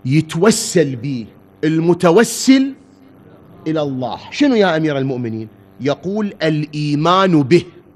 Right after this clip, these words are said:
بعد: "وبرسوله". أشوف:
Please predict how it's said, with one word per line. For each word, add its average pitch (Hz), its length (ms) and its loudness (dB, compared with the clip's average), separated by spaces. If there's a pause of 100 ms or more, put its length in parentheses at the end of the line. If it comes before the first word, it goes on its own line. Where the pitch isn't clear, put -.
(1000)
بعد: 175 320 0 (440)
"وبرسوله". 139 880 -4 (2500)
أشوف: 175 340 -4